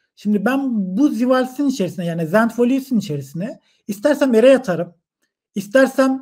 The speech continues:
bir obje atarım, istersem bir integer atarım, istersem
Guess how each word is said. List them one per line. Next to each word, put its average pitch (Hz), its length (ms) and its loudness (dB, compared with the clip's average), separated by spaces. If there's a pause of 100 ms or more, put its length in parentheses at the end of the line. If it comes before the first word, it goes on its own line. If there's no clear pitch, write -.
bir 240 80 0
obje 220 360 4
atarım, 190 540 -2
istersem 240 580 -2
bir 254 200 -6 (100)
integer 220 440 0
atarım, 185 440 -2
istersem 240 640 -6